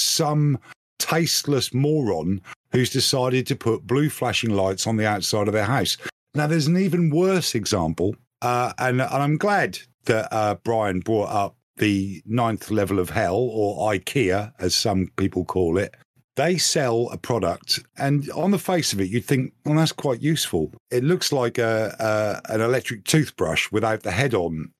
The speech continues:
and you stick it into your pot plants, and it detects the humidity, uh, in the soil. So it tells you when your pot plants, and by pot, I don't mean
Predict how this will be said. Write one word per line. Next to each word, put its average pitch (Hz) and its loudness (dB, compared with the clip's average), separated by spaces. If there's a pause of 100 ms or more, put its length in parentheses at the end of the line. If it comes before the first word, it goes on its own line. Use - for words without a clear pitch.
(120)
and 120 0
you 131 0
stick 185 0
it 165 0
into 143 0
your 139 2
pot - -4
plants, 95 0 (380)
and 131 0
it 143 0 (220)
detects - 0
the 127 2
humidity, 135 -2 (220)
uh, 120 -2
in 127 2
the 123 2
soil. 110 0
So - 0
it 123 0
tells 151 0
you 110 0
when 104 0
your 113 2
pot 135 -4
plants, 107 -2 (280)
and 117 0
by 139 2
pot, 127 -2
I 120 0
don't 120 0
mean 113 2